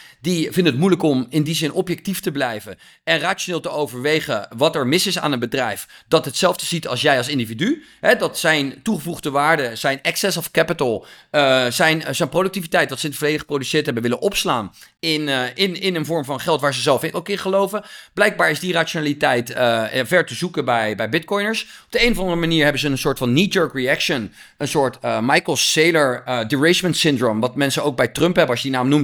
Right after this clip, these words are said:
wordt iedereen al giftig. Nou, dat gevoel heeft, ehm, ehm, heb ik nu ook bij Saylor. Ik bedoel, kritiek helemaal prima.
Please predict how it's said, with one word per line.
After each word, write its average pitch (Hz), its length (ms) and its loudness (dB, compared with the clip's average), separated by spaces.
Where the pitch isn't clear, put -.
wordt 127 160 0
iedereen 135 260 0
al 110 60 0
giftig. 165 500 -6
Nou, 147 280 -2
dat 185 140 -6
gevoel 165 360 -4
heeft, 139 280 0
ehm, 110 480 0
ehm, 101 320 2
heb 135 180 2
ik 147 100 0
nu 151 120 4
ook 147 160 4
bij 110 140 -2
Saylor. 220 480 0
Ik 143 140 -6
bedoel, 147 300 2
kritiek 214 440 0
helemaal 151 440 2
prima. 254 460 -2